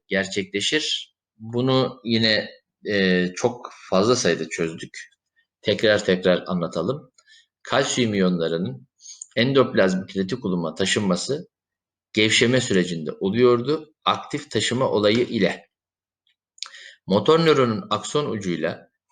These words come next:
kas hücresi arasındaki bağlantının bitmesi. E, motor nöronun akson ucundan kas hücresinin arasındaki bağlantı şöyle bitiyordu. E, bir kere asetilkolin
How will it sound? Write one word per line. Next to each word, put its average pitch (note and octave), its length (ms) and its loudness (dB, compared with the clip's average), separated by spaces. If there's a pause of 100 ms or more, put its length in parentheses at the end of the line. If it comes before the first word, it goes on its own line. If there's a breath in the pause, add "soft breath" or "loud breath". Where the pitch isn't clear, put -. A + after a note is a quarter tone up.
kas D3 240 -2
hücresi G2 420 -2
arasındaki F#2+ 680 -4
bağlantının A2 720 0
bitmesi. G2+ 600 -6 (580 soft breath)
E, F#2+ 140 -4
motor E2+ 560 -2
nöronun C3+ 260 0
akson G#2+ 320 0
ucundan G2+ 380 -2
kas B2+ 200 -2
hücresinin G2 360 -2
arasındaki F#2+ 400 -2
bağlantı F#2+ 380 2
şöyle B2 320 4
bitiyordu. G#2 580 -2 (420)
E, G2 100 -6
bir G2 80 -10
kere B2 200 2
asetilkolin A#2 920 0